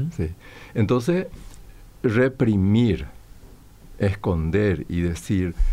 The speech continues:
Speaker 2: "Bueno, yo nunca más esto", eso no trae ninguna solución.
Speaker 1: Mm.
Speaker 2: Y a la larga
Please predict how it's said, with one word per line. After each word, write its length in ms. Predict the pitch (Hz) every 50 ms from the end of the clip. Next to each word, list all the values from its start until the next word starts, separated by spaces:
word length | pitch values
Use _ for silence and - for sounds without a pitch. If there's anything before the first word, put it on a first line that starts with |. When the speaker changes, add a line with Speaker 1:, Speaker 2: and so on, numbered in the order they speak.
| - - -
Speaker 2:
"Bueno, 260 | 101 98 95 92 90
yo 220 | 90 85 98 98 90
nunca 520 | 90 92 92 95 98 101 98 95 104 87
más 300 | 87 87 87 87 87 90 -
esto", 500 | - 95 92 90 87 - - 104 98 95 - - - - - - - - - - - - -
eso 380 | - - 107 98 92 139 170 185
no 260 | - 147 101 90 87 87
trae 280 | - - 90 87 87 87
ninguna 440 | 85 85 85 87 87 98 92 87 90
solución. 680 | - 110 92 90 90 85 - - 135 104 92 78 69 - - - -
Speaker 1:
Mm. 40 | 117 101 87 80
Speaker 2:
Y 160 | 117 123 131
a 140 | - 135 131
la 160 | 117 113 98
larga 680 | 92 95 123 156 196 208 156 101 80 82 78 82 80